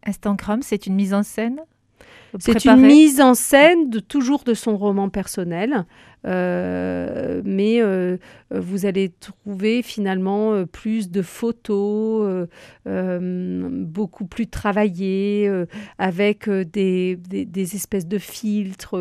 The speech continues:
Speaker 2: Ça agace beaucoup les garçons d'ailleurs, hein. Moi, les garçons qui arrivent dans mon, dans, dans mon cabinet disent : « Mais comment ça se fait que les filles, elles, elles se, elles se modifient autant avec ces filtres ? C'est, c'est absolument idiot. » Euh,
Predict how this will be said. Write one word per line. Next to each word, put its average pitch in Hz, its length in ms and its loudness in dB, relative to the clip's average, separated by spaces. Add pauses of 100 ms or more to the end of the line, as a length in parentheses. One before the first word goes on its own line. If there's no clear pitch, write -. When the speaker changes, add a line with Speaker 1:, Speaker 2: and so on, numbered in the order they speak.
(260)
Speaker 2:
Ça - 160 -2
agace 226 380 2
beaucoup 233 260 -2
les 240 100 -2
garçons 214 420 -2
d'ailleurs, 175 380 -6
hein. 190 120 -4
Moi, 196 160 -2
les 175 100 -4
garçons 190 340 -4
qui 185 360 -8
arrivent 185 260 -4
dans 180 120 -4
mon, 180 320 -2 (380)
dans, 185 320 0
dans 190 140 -2
mon 190 160 0
cabinet 185 480 -2
disent : « 226 240 -2
Mais 202 80 2
comment 269 280 -2
ça 247 180 -2
se - 100 -10
fait 233 140 -6
que 226 100 -6
les 185 180 -2
filles, 254 500 -2 (360)
elles, 190 440 2
elles 202 260 0
se, 190 440 -2
elles 196 180 -2
se - 140 -6
modifient 214 600 -2
autant 247 460 0
avec 196 260 0
ces 202 160 -2
filtres ? 262 440 -2
C'est, 202 300 -2
c'est 208 180 -4
absolument 214 640 0
idiot. » 185 460 -4 (460)
Euh, 185 680 0